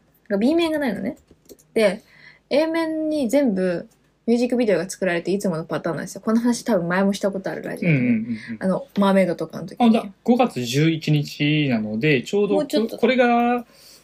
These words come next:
Speaker 2: このラジオが出てちょっとしただね。
Speaker 1: うん。
Speaker 2: はいはいはい。
Speaker 1: そう、私がチェキ買うか迷ってたぐらいの、
Speaker 2: うんうんうん。
Speaker 1: あれなんだけど。ちょっと仕組みがよくわかんなかったからやめちゃったけど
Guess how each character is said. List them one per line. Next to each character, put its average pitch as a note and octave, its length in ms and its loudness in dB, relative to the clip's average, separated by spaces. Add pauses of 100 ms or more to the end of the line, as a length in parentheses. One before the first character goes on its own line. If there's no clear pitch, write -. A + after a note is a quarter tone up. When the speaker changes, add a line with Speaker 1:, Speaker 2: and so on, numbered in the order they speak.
(120)
Speaker 2:
こ G#3 80 2
の G#3+ 160 6
ラ A#3 120 6
ジ F#3+ 120 0
オ C#3 40 4
が C3 80 4
出 C#3+ 100 2
て A#2+ 80 -2
ち C3 100 -4
ょ - 20 -8
っ - 40 -12
と B2+ 80 0 (200)
し - 80 -10
た A#2 140 -2
だ A2+ 80 -6
ね。 F3+ 240 -4
Speaker 1:
う G#3+ 40 -8
ん。 F#3+ 140 -2
Speaker 2:
は C3+ 120 0
い - 20 -2
は A2+ 60 -6
い - 40 -18
は A3+ 80 -8
い。 - 80 -12 (640)
Speaker 1:
そ G#3 240 0
う、 - 20 2
私 G3+ 320 -4
が F#3+ 400 0
チ A#3+ 120 -2
ェ - 60 -4
キ F3 340 -4
買 - 180 -4
う F#3+ 40 0
か F#3+ 120 -4
迷 F#3+ 140 2
っ F#3+ 40 2
て - 140 -12
た G3 120 -4
ぐ F#3+ 120 -2
ら F3+ 100 -2
い E3+ 60 -8
の、 E3+ 220 -10 (200)
Speaker 2:
う F#3 40 -2
ん E3+ 40 2
う - 20 4
ん C#3 40 2
う - 20 -2 (300)
ん。 A2 160 -4 (420)
Speaker 1:
あ F#3+ 120 -4
れ F3+ 80 0
な F3 120 -4
ん D#3+ 60 -8
だ - 80 -10
け - 140 -14
ど。 - 240 -8 (100)
ち - 1300 -12
ょ - 20 2
っ - 20 -2
と - 0 -
仕 - 140 -8
組 C#4+ 200 2
み C4 40 4
が C4+ 60 2
よ C#4 80 -2
く B3+ 80 2
わ E3+ 100 2
か G3 140 -4
ん F3+ 60 -4
な F3 80 -4
か F#3+ 100 -2
っ F3 60 -8
た A3+ 100 -4
か - 80 -10
ら F#3+ 60 -6
や E3+ 80 -4
め G3 80 2
ち G3 80 -2
ゃ F#3+ 40 -4
っ F#3+ 40 -8
た F#3+ 140 -6
け - 120 -10
ど - 80 -14